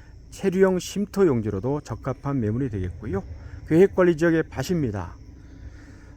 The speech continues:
아, 농막 헐어내시고 아담하게 이십 평, 삼십 평, 남향으로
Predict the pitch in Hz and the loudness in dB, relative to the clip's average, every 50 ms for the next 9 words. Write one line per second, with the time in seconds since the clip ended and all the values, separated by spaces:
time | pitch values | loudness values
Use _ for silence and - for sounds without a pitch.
0 | - - 117 117 117 113 110 107 - - - - - - - - - - 127 143 | -10 -6 -4 -2 -2 -2 -4 -6 -8 -16 -20 -20 -20 -20 -20 -18 -4 0 2 2
1 | 156 160 165 170 160 - - - 175 175 180 175 151 117 107 - 165 135 110 117 | 4 6 6 6 4 4 -2 -4 0 0 2 4 2 2 2 0 -2 0 0 2
2 | 135 135 107 - - - 92 110 135 139 135 135 131 127 143 147 139 113 123 139 | 2 2 0 -4 -8 -6 -4 0 2 2 2 2 2 2 2 0 0 0 -2 -4
3 | 143 139 151 - - - 170 180 175 156 123 123 110 101 98 - - - 135 110 | -4 -6 -6 -8 -6 -4 -2 -2 -2 -4 -4 -6 -6 -6 -8 -10 -6 -6 -6 -6
4 | - - - - - - - 101 110 123 143 156 165 170 170 165 117 92 113 160 | -6 -10 -16 -16 -16 -10 -6 -2 2 4 4 6 6 4 2 2 0 0 0 0
5 | 196 202 | -2 -2